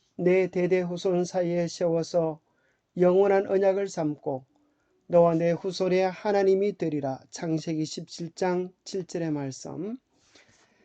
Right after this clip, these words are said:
히브리인들에게 이름은 어떤 의미를 가지고 있나요? 여호와의 의미는 무엇인가요? 오늘 우리에게 주는 교훈은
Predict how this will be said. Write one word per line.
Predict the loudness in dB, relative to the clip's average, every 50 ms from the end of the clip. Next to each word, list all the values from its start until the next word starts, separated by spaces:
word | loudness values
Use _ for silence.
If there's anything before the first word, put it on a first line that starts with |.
| _ _ _
히브리인들에게 | _ 0 2 4 4 4 4 2 2 4 6 6 6 4 0 -2
이름은 | 0 0 0 0 2 0 0
어떤 | -2 -2 _ -4 -2 0
의미를 | 0 0 0 -2 0 0 0 0 0
가지고 | -2 -6 -8 -8 -6 -6 -4 -4
있나요? | -2 -4 -4 -4 -6 -8 -8 -10 -14 _ _ _ _ _ -2
여호와의 | 0 0 2 2 2 2 2 0 0 -2 -4 -8 _ _
의미는 | -2 0 0 0 0 0 -2 -2 -2
무엇인가요? | -2 -2 -2 -2 -4 -6 -4 -4 -4 -4 -6 -6 -8 -14 _ _ _ _ _ _ _ _ _ _ _ _ _ _
오늘 | -2 2 2 2
우리에게 | 2 0 0 -2 -2 -2 -2 -4
주는 | -4 -4 -2 -2 0 0 -2 -4
교훈은 | -4 -2 0 0 2 2 0 0 -2 -4